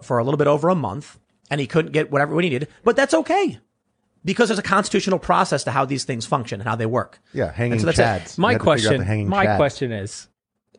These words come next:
Speaker 3: has this ever happened before where the president doesn't
Speaker 1: It's been way
Speaker 3: concede?
Speaker 1: worse.
Speaker 3: Doesn't concede.
Speaker 1: There was, uh, eighteen sixty-seven when they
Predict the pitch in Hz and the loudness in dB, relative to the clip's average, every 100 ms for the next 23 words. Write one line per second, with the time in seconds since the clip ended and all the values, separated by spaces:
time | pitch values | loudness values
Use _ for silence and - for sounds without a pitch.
0 | _ _ _ _ - - 196 196 139 131 | _ _ _ _ -6 0 2 4 2 0
1 | - - 147 139 131 127 123 110 107 175 | -8 -8 -4 0 0 0 -2 -4 -6 -4
2 | 143 90 110 117 - 135 117 120 117 _ | -6 -6 -8 -8 -4 -2 0 -4 -6 _
3 | _ _ _ 139 - 135 127 143 135 127 | _ _ _ -10 0 0 2 4 4 4
4 | 117 98 - - _ _ - 151 135 131 | 4 2 -2 -8 _ _ -2 0 0 -2
5 | 113 - 110 - - - _ 135 151 165 | -6 -4 -6 -6 -20 -20 _ 2 4 4
6 | 139 139 123 135 151 156 170 - 139 143 | 4 4 4 4 0 0 0 0 0 2
7 | 131 117 117 110 110 101 - 117 113 | 0 0 2 2 0 -6 -2 0 0